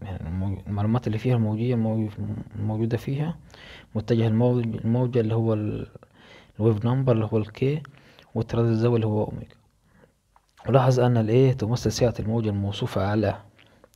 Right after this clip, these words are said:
ويمكن استخدام العلاقة التي تربط الخواص الموجية مع الخواص المادية من العلاقة، يعني بما أن المتجه ال B يساوي اتش بار متجه ال K، إذن متجه ال K يساوي،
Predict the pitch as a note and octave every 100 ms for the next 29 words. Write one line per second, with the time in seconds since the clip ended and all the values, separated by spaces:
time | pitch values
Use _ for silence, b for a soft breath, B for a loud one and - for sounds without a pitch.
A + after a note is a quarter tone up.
0 | - B2 D#3 C3+ - A#2+ C#3 A#2+ A#2 C3
1 | A2+ B2 G#2+ B2 A2 G#2 F#2+ - A#2 -
2 | G#2 G#2+ G#2+ A2 A#2+ A2 A2 - A2+ -
3 | G#2 G#2+ G#2+ A#2 A#2+ A#2 A2 - A2 A#2+
4 | - C3+ - B B B B B B B
5 | B G2+ G#2+ G#2 D#2+ - - G2 A2 A2+
6 | A2+ A#2 A#2 G#2+ G#2+ G#2+ G#2+ G#2+ - A2+
7 | A2 G#2+ G#2 A2 G#2+ G#2 - A2 G#2 G2+
8 | G2 - _ _ _ _ _ - G#2 -
9 | G2+ G#2+ G#2+ G#2 G#2 - G2+ G#2+ - -
10 | B2+ D#3 - b b b b b A#2+ A#2
11 | A#2 A2 - G#2+ G#2 A2+ A2 G2+ A2+ A2
12 | - G#2 A2 G#2